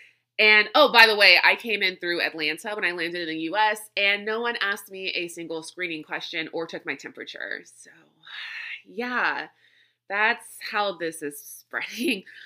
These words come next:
Um, oh, and then my eardrum busted on the plane,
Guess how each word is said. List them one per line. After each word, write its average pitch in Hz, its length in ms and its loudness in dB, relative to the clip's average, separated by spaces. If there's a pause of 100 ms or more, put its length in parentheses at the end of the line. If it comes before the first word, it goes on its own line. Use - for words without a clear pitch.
(380)
Um, 233 680 6 (140)
oh, 302 180 6
and 277 140 2
then 262 200 0
my 214 220 6
eardrum 165 520 -4 (120)
busted 120 560 -4
on 151 140 -8
the 117 80 -14
plane, - 320 -16